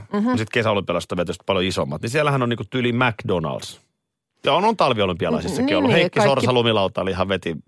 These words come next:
Speaker 2: viikon mäkkäriä siellä.
Speaker 1: Niin, että se, ne on vähän niinku pie-, pienoiskaupunki.
Speaker 2: Pienoiskaupunkeja, kyllä.
Speaker 1: Joo. No, se on, mut se on tosiaan jännä, niin kuin sä sanoit, niin, eh,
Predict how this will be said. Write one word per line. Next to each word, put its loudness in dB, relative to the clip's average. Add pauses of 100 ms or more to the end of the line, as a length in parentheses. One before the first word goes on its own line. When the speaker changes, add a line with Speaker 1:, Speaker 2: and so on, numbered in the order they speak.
(240)
Speaker 2:
viikon -2 (100)
mäkkäriä -4
siellä. -6
Speaker 1:
Niin, 0
että -8
se, -2
ne 0
on 0
vähän 0
niinku -4
pie-, 0
pienoiskaupunki. -2
Speaker 2:
Pienoiskaupunkeja, 0
kyllä. -2
Speaker 1:
Joo. 0 (720)
No, 2 (840)
se -2
on, 0
mut -2
se 0
on 0
tosiaan 0
jännä, 2
niin -2
kuin -4
sä -2
sanoit, -2
niin, -2
eh, -8